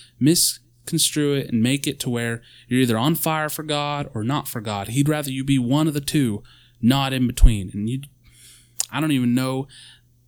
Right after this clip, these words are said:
w-, when I f-, <laughs> finally stopped to think about what is an in-between Christian,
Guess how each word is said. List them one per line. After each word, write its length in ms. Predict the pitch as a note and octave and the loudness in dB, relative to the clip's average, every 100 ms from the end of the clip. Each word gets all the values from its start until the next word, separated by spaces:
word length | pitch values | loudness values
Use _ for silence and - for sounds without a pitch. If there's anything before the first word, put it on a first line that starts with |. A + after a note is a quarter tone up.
| - | -6
w-, 180 | B2+ - | -6 -2
when 180 | C3 C3 | 2 2
I 100 | D#3+ | 2
f-, 60 | |
<laughs> 320 | - - - - | -2 -6 -6 -2
finally 440 | - E3+ E3 C#3+ - - - | 2 2 4 0 -2 -16 -6
stopped 340 | - D3+ D3 | -4 -2 -2
to 60 | B2 | -4
think 260 | - D3 C#3 | -2 -2 0
about 280 | A2+ G#2+ | -2 -2
what 220 | G2+ B2 A#3 | -2 -2 -2
is 180 | F#3 | -2
an 100 | G#2 - | -2 -2
in-between 580 | D#3 F3+ B2+ - D3+ B2+ | 0 0 0 2 2 2
Christian, 600 | - F#3 - F#2+ G2 | -2 -6 -4 -6 -6